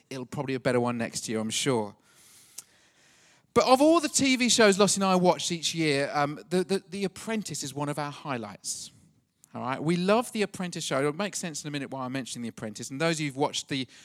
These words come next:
the great a-, annual edition of, uh, Lord Sugar saying you're fired to various pathetic kind of, you know, candidates they get every year. It's amazing how terrible these people are. But we enjoy watching it together.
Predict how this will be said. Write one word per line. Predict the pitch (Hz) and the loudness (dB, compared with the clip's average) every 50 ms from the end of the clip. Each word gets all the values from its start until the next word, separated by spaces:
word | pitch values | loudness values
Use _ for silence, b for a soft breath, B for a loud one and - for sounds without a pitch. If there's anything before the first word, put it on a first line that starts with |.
| B B - | B B -10
the | 139 127 | -8 -4
great | - 165 165 156 160 - | 0 2 2 2 2 0
a-, | - 151 160 127 151 | -4 -6 -4 -2 0
annual | 156 165 165 165 160 151 147 151 - | -2 0 2 2 2 2 2 0 -2
edition | - 135 131 - 170 156 - - 151 143 | -2 -2 -2 0 0 0 0 -2 0 0
of, | 131 131 123 - | 0 0 2 0
uh, | 131 127 123 113 B B B B B | 0 0 0 -2 B B B B B
Lord | - 147 147 175 180 175 - | -2 4 8 8 8 8 8
Sugar | - - 185 175 165 160 | 4 4 4 4 4 2
saying | 139 - - 156 147 147 147 | 0 2 0 0 0 0 0
you're | 135 135 131 | 0 0 0
fired | - - - 202 185 175 185 185 165 | 0 0 -2 0 2 4 2 2 2
to | - 160 | -2 -4
various | 135 131 165 156 156 151 151 151 151 147 - - B B B B B B | -2 0 2 2 2 2 2 2 2 2 2 0 B B B B B B
pathetic | - 180 - - - - 233 214 - - 202 165 156 - - - B B B B | 2 2 2 2 0 0 2 2 2 0 0 0 0 -2 -4 -10 B B B B
kind | - 180 170 165 160 | 4 6 8 10 10
of, | 165 147 131 170 | 8 8 6 2
you | 160 170 | 4 6
know, | 156 147 147 | 8 8 8
candidates | - - 208 214 208 208 180 156 147 139 - | 6 4 4 4 4 4 4 2 2 2 0
they | 156 147 | -2 0
get | 143 160 147 | 0 0 -2
every | 127 143 127 135 143 | -2 -2 -2 -2 -2
year. | 139 143 127 120 | 0 0 0 0
It's | 127 - | 0 -2
amazing | 156 156 170 175 185 190 185 160 160 151 | -4 -4 -4 -2 0 0 0 0 -2 -4
how | 156 156 | -4 -6
terrible | 147 - - 175 160 147 143 | -6 -6 -4 -4 -4 -4 -4
these | 139 139 131 | -6 -6 -8
people | - 143 139 127 - 139 131 | -6 -6 -6 -6 -6 -6 -6
are. | 127 113 104 104 B B B B B B B | -6 -6 -8 -12 B B B B B B B
But | B 196 202 | B 0 2
we | 233 269 269 | 4 4 4
enjoy | 262 226 - 233 208 | 4 6 8 8 8
watching | 196 196 180 175 - 185 | 8 6 0 -2 -4 -6
it | 165 | -4
together. | - 214 196 240 233 190 139 107 | -4 -2 0 0 0 2 0 -2